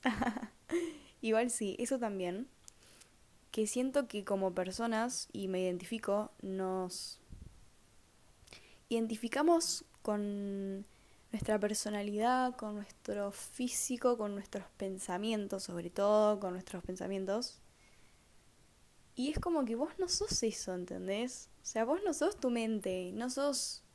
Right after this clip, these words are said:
o no sos tu tristeza, no sos tu cuerpo, no, no, no sos eso. Es como que es tipo el, el podcast de Somos Sims. Literalmente es tu sim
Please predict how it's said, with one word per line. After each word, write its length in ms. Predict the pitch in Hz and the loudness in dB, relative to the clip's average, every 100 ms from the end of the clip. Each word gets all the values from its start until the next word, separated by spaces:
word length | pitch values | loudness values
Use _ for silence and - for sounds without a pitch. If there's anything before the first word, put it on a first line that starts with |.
| - - - - - - - - - | -20 -20 -20 -20 -20 -20 -20 -20 -20
o 160 | - 214 | -4 -2
no 100 | 226 | 0
sos 180 | 269 269 | 0 0
tu 140 | 240 | -2
tristeza, 760 | 226 220 - - 214 - 190 190 | 0 -2 -2 -2 -2 -2 -2 -2
no 120 | 220 | -2
sos 260 | 233 254 - | -4 -4 -2
tu 180 | 233 | -4
cuerpo, 580 | 214 - 208 202 196 196 | -4 0 2 4 0 -2
no, 160 | 214 254 | -2 0
no, 260 | 269 262 | 0 0
no 220 | 269 269 285 | -2 -2 -4
sos 400 | - 311 - 190 | -2 -2 0 -4
eso. 460 | 180 - 170 165 - - - - - - | -2 -4 -6 -10 -14 -20 -20 -20 -18 -10
Es 120 | 233 | -4
como 280 | - 285 233 | 0 2 2
que 140 | 190 214 | 2 0
es 120 | - | -2
tipo 260 | 240 202 | -2 2
el, 520 | 190 190 185 175 175 175 - - - - | 2 2 -2 -2 -4 -10 -18 -10 -6 -2
el 180 | 190 202 | -2 2
podcast 360 | 202 208 214 202 | 2 4 2 2
de 120 | 170 | 0
Somos 260 | 202 208 | -2 -2
Sims. 440 | - 185 220 - - - - - | -4 -4 -4 -8 -14 -20 -16 -8
Literalmente 600 | 220 262 269 285 277 - | 0 0 2 0 0 -2
es 120 | 214 | -4
tu 140 | - 202 | -6 -4
sim 500 | - 240 202 175 | 0 2 0 -4